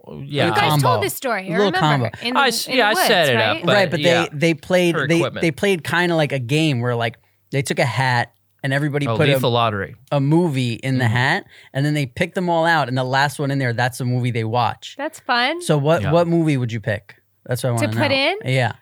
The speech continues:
Speaker 2: Oh, um, well, it depends what the vibe is of the night. Like, what was the vibe that night? Do you know
Speaker 1: It
Speaker 2: what
Speaker 1: was
Speaker 2: I
Speaker 3: Hanging
Speaker 2: mean?
Speaker 3: out, outdoors.
Speaker 1: It was right around Halloween. It was, like, before Halloween, so there was a lot of, like,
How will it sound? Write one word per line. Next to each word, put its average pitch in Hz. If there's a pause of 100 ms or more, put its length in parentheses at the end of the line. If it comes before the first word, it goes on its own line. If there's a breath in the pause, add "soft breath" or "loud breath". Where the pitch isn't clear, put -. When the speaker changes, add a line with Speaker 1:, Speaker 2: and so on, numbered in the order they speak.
(280)
Speaker 2:
Oh, 302 (440)
um, 277
well, 320
it 339
depends 415
what 480
the 415
vibe 269
is 185
of 170
the 165
night. - (600)
Like, 214
what 254
was 285
the 240
vibe 240
that 196
night? - (140)
Do -
you -
know -
Speaker 1:
It 180
Speaker 2:
what 185
Speaker 1:
was 180
Speaker 2:
I 196
Speaker 3:
Hanging 196
Speaker 2:
mean? 180
Speaker 3:
out, 185
outdoors. 165
Speaker 1:
It 170
was 180
right 220
around 196
Halloween. 151
It 151
was, 147
like, 160
before 151
Halloween, 123
so 117
there 110
was 107
a 107
lot 107
of, 101
like, 101